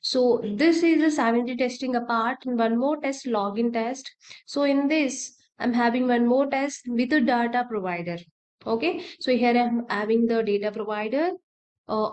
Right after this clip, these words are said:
on add category model. This I written here, and the features of test N G. So sample I have, uh, given the name. If you want to give another name also, you can give. So add category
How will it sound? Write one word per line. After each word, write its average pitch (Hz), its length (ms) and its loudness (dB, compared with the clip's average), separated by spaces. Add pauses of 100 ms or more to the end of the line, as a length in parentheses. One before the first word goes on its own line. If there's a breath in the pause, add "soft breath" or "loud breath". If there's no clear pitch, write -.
on 302 460 -2
add 214 260 -4
category 240 800 -2 (640)
model. 208 520 -4 (500 soft breath)
This 220 240 -8
I 202 140 -6
written 196 320 -4
here, 254 260 0 (460 loud breath)
and 214 300 0
the 214 100 4
features 277 440 0
of 269 220 -2
test 220 260 -4
N 226 160 -2
G. 311 280 -6 (240 loud breath)
So - 160 -6
sample 269 520 0
I 269 80 2
have, 240 320 -2
uh, 214 120 2
given 220 340 -2
the 220 100 -4
name. 214 340 -2 (320 soft breath)
If 233 140 -6
you 240 140 4
want 220 240 4
to 226 140 2
give 214 200 2
another 202 340 0
name 202 260 0
also, 190 220 -6
you 190 120 -4
can 190 180 -4
give. 208 240 -2 (640)
So 196 720 -6
add 202 320 2
category 196 680 0